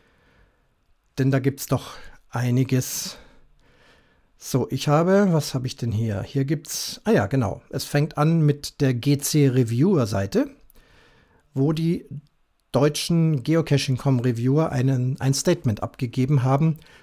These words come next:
zu Geocaches auf Spielplätzen. Hier handelt sich's allerdings wieder um ein Statement um physische Dosen, um echte Dosen. Zum Thema Labcaches habe ich noch nicht wirklich etwas gefunden.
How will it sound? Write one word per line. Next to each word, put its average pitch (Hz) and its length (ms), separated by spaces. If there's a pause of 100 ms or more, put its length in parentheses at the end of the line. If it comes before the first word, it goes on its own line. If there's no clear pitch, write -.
zu 135 180
Geocaches 139 680
auf - 180
Spielplätzen. - 840 (280)
Hier 139 220
handelt 156 260
sich's - 240
allerdings 135 500
wieder 165 240
um 156 120
ein 127 160
Statement 139 680
um 147 240
physische 151 840 (220)
Dosen, 151 420
um 104 120
echte 143 320
Dosen. 120 440 (580)
Zum 135 240
Thema 135 380
Labcaches 160 720
habe 135 160
ich 135 120
noch 127 300
nicht 160 340
wirklich 151 360
etwas - 340
gefunden. - 540